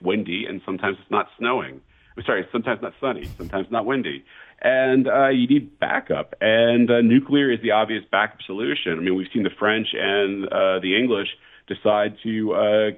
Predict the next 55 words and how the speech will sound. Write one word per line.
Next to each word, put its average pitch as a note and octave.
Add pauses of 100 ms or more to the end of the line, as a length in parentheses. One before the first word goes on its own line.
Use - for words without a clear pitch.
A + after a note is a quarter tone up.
(140)
keep -
some, A#2
uh, G#2
power A2
plants A2+
on A2+
that F#2+
were, D#2+
they F#2+
were F#2
planning G2+
to F#2+
turn G2
off A#2+
and G#2
to F#2+
talk G2+
about G2
building G2+
new A2+
ones. D2+ (400)
Illinois A#2
has -
done G2+
the F#2
same. G#2 (280)
I -
mean, G#2
the F#2+
Germans G#2
have -
taken G2+
the F#2
other A2+
approach, F#2
and F#2
they're G2
still G#2
shutting G2
their F#2+
nuclear F#2
power F2
plants, A2
and F#2+ (320)
they're G2
gonna G2+
have G2+
fun G#2+
staying G2
cold. G#2+
<laughs> -
Uh, - (160)
but, C3+
um, B2 (880)
I, -